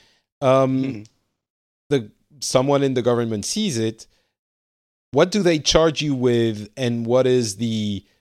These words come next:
Speaker 1: uh, the, the penalty you're, you're, you can incur?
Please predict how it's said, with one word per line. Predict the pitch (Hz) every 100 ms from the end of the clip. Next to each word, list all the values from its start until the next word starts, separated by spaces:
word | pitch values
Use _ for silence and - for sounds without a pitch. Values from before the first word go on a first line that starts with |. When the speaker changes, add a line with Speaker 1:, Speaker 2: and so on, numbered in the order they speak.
| _ _
Speaker 1:
uh, | 120 104 101 98 101 - _ _ _
the, | 117 110
the | 113 107 104 98 101 -
penalty | 123 120 107 -
you're, | 104 98 98 92
you're, | 90 98 98 90
you | 92 98
can | 113 92
incur? | 87 - 85 80